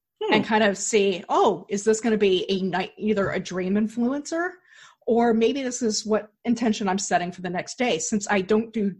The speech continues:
Speaker 2: morning draws
Speaker 1: Morning
Speaker 2: because
Speaker 1: draws,
Speaker 2: I get
Speaker 1: right.
Speaker 2: up and I look at my phone and I have, like, a bazillion emails I've gotta answer or text messages that I answer, which is horrible. If you're a morning person or if you're somebody like me,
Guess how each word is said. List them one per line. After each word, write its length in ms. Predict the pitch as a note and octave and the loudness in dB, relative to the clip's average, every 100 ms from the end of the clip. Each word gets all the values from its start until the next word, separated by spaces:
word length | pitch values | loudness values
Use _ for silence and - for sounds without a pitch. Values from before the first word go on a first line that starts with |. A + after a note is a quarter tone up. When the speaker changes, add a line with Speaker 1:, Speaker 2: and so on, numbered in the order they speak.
| G#3 | -2
Speaker 2:
morning 340 | F#3+ F#3 F#3 | 0 0 -4
draws 180 | F3+ E3 | -4 -2
Speaker 1:
Morning 220 | D3 D3+ | -2 -2
Speaker 2:
because 180 | C#3+ C#3+ | -2 0
Speaker 1:
draws, 140 | G#3+ | 2
Speaker 2:
I 20 | |
get 120 | G3+ G3 | 2 2
Speaker 1:
right. 100 | F#3+ | 2
Speaker 2:
up 140 | - - - - - | 0 -6 -20 -8 2
and 100 | G#3 | 4
I 40 | |
look 180 | G3+ G3+ | 4 2
at 100 | - | 0
my 80 | G3+ | -2
phone 400 | - F#3 F3+ F#3 | 0 0 0 -2
and 160 | - | 0
I 80 | G3+ | 0
have, 260 | G3 F#3 F#3 | 0 -2 -2
like, 160 | F#3+ | -4
a 40 | F#3 | -4
bazillion 580 | F#3 F#3 F#3+ F#3 F#3+ F#3 | -6 -2 0 0 -4 -6
emails 340 | E3+ D#3+ E3 | -6 -6 -6
I've 120 | E3+ | -6
gotta 160 | F3+ E3+ | -4 -4
answer 460 | E3+ E3 - F3 | -6 -8 -8 -6
or 240 | F3+ G3 F#3 | -4 -2 -2
text 360 | - G3+ - | -4 -4 -4
messages 500 | G3 E3+ G3 F3+ F3+ - | -4 -4 -6 -8 -8 -6
that 100 | F3 | -4
I 60 | |
answer, 520 | - D#3+ E3 E3+ F3+ - _ _ _ _ - | -6 -8 -10 -10 -10 -12 _ _ _ _ -2
which 340 | G#3 G3+ - - | 0 0 -4 -4
is 180 | G3 - - | -4 -6 -4
horrible. 420 | B3 G#3+ G#3+ D#3 | 2 4 4 0
If 120 | E3+ - | -2 0
you're 120 | G3+ | 2
a 40 | |
morning 320 | F#3+ G3+ G#3 G#3 | 2 2 2 0
person 540 | F#3 F3+ F#3 F3 F3+ _ _ _ _ _ | -2 -4 -6 -6 -8 _ _ _ _ _
or 200 | - F3 F#3 | -6 -4 -4
if 120 | G3 | -4
you're 100 | F#3 | -4
somebody 300 | - G3+ F#3 | -2 -2 -2
like 180 | F#3 F#3+ | -4 -6
me, 200 | E3+ | -8